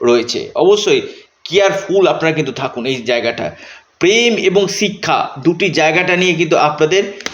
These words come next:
কিছুটা সমস্যা কিন্তু রয়েছে। পাশাপাশি দ্বাদশভাবে মঙ্গল, দেখুন, এখানে আপনাদের যারা গাড়ি,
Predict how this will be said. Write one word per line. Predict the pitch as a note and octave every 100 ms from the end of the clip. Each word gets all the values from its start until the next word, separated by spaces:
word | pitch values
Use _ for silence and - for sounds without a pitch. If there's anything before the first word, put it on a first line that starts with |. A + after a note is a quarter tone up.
| -
কিছুটা | F3+ F3 F3+
সমস্যা | D#3 - D#3 D#3+ D#3
কিন্তু | C#3+ C#3 C#3
রয়েছে। | C#3+ C#3 - A2 - - - - - _ _
পাশাপাশি | F3 F3+ G#3+ G#3+ G#3+
দ্বাদশভাবে | D#3 C#3 E3+ G#3 G#3 G#3+
মঙ্গল, | G#3 G#3 G3+ G#3+ A3+ - - - _ _
দেখুন, | - D3+ A#2 G#2+ -
এখানে | D#3 D#3+ G#3+ G3+ -
আপনাদের | - D#3 F3+ G3 G#3 E3
যারা | F3+ - - - - - - D3 - _ _ - D3+
গাড়ি, | D#3 E3 F3 F3 F3